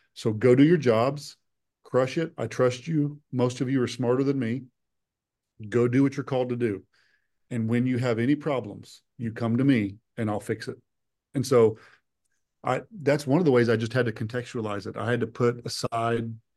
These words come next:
the hundreds of people on staff and the, you know, hundreds of students at the university and the thousands of people at the church and say, "No, my job is to steward both organizations by leading seven people." And that, that helped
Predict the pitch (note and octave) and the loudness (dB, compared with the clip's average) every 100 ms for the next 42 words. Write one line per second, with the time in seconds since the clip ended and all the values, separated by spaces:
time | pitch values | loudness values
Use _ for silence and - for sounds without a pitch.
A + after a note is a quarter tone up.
0 | _ - A#2 B2 A#2 A2+ A2 B2 A#2+ A2+ | _ -10 -2 0 0 -2 -4 -4 -2 -2
1 | G#2+ A2 A#2+ A2+ A2 A2 A2+ G#2+ G#2+ G#2 | -2 -4 -2 -2 -2 -6 -8 -6 -8 -10
2 | _ _ _ _ _ _ _ - C#3+ A2+ | _ _ _ _ _ _ _ -8 -2 0
3 | G2 B2 B2 A2+ A2 - A#2+ A#2 A2+ A2+ | 0 0 0 0 -6 -2 -2 -2 -4 -2
4 | A#2 A2 A2+ A2+ A2+ A2+ G#2+ G#2 A2+ A#2 | -2 0 -2 -4 -4 -2 -2 -2 -2 -2
5 | A2 A2+ G#2 A#2 A2 G#2 A2 A#2 A2+ A2+ | -2 -4 -4 -4 -4 -6 -6 -4 -4 -4
6 | - G#2 - A2+ A2 A#2+ C3 C3 A#2 C#3 | -10 -14 -6 -2 -2 -2 -4 -6 -2 0
7 | E3+ A2+ G2+ G2+ G#2+ _ _ _ _ _ | 2 0 -2 -2 -10 _ _ _ _ _
8 | _ - A2+ - A2 - B2+ A2 G2+ A#2 | _ -6 -4 -4 -8 -4 -2 -2 0 2
9 | B2 A#2+ G#2+ G2+ G2+ G#2+ G#2 G#2 G2+ F#2+ | 2 -2 -2 -4 -4 -4 -4 -8 -10 -6
10 | G#2 G2+ A2 G#2 F#2+ - G#2+ G2+ F#2 - | -6 -2 -2 -2 -4 -6 -6 -6 -8 -10
11 | F#2+ - G2 _ _ _ _ _ _ - | -12 -14 -20 _ _ _ _ _ _ -6
12 | A2 A2+ B2 - C3 A#2 C3 A2+ C#3+ B2+ | 0 2 2 -2 -6 -4 -2 -4 -2 -2
13 | - | -4